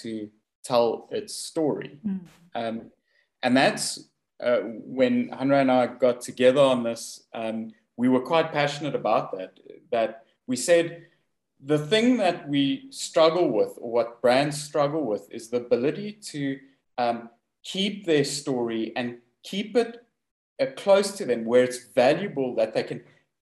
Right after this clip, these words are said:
Speaker 1: communicate it to their customers in a way that they would buy their products. And we always use the example of Amazon. If you put your product on Amazon, you, you lose that value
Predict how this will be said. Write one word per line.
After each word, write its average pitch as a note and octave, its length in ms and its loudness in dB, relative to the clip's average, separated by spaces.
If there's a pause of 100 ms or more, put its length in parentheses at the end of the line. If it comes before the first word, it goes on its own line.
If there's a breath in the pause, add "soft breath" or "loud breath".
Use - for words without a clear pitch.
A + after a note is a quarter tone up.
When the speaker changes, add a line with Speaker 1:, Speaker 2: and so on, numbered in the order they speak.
(100)
Speaker 1:
communicate D3+ 680 -2
it C#3 180 -4
to B2+ 220 -4
their A2 180 0
customers A2 600 -6
in G#2+ 100 -6
a G#2 40 -6
way G2+ 240 0
that G#2 180 0
they G#2+ 120 2
would G#2+ 200 -6
buy G2+ 200 -6
their F#2+ 160 -10
products. - 580 -12 (220)
And C3 120 -2
we C3+ 80 2
always F3+ 300 4
use D#3+ 180 -6
the D3+ 100 0
example B2+ 520 -2
of - 180 2 (280 loud breath)
Amazon. A#2+ 420 -4
If - 120 -16
you A#2+ 80 -8
put - 300 -10
your D3+ 120 -4
product B2+ 460 -2
on G#2 160 -8
Amazon, A#2 580 -4 (500)
you, B2 420 -10
you B2+ 160 0
lose D3+ 640 -2
that A2 360 2
value A#2+ 600 0